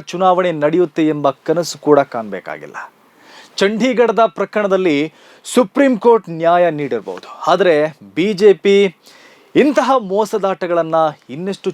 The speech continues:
ಚುನಾವಣೆಗಳಲ್ಲಿ ನಡೆಸಿರ್ಬೋದು ಅನ್ನೋ ಪ್ರಶ್ನೆ ಇದೆ. ಮುಂದೆ ಇನ್ನೆಷ್ಟು ಚುನಾವಣೆಗಳನ್ನ ಇದೇ ರೀತಿ ಮಾಡ್ಬೋದು ಅನ್ನೋ ಆತಂಕವೂ ಕೂಡ ಇದೆ. ನಿಮ್ಗೆ ಗೊತ್ತಿದೆ, ಭಾರತೀಯ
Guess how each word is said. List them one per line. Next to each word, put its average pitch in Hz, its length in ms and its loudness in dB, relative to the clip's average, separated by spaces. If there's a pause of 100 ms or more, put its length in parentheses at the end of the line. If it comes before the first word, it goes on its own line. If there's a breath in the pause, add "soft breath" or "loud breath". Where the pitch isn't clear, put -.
ಚುನಾವಣೆಗಳಲ್ಲಿ 143 760 0 (100)
ನಡೆಸಿರ್ಬೋದು 135 600 -4 (100)
ಅನ್ನೋ 120 180 -8 (160)
ಪ್ರಶ್ನೆ 123 280 -14 (100)
ಇದೆ. - 140 -14 (520 loud breath)
ಮುಂದೆ 302 320 6 (320)
ಇನ್ನೆಷ್ಟು 247 360 0 (120)
ಚುನಾವಣೆಗಳನ್ನ 202 760 2 (120)
ಇದೇ 180 140 4 (100)
ರೀತಿ 165 180 -4 (140)
ಮಾಡ್ಬೋದು 147 520 2
ಅನ್ನೋ 135 160 -2 (220)
ಆತಂಕವೂ 143 460 -8 (120)
ಕೂಡ 104 100 -10 (140)
ಇದೆ. - 120 -18 (1000 soft breath)
ನಿಮ್ಗೆ 156 260 0
ಗೊತ್ತಿದೆ, 180 340 4 (680 soft breath)
ಭಾರತೀಯ 247 460 2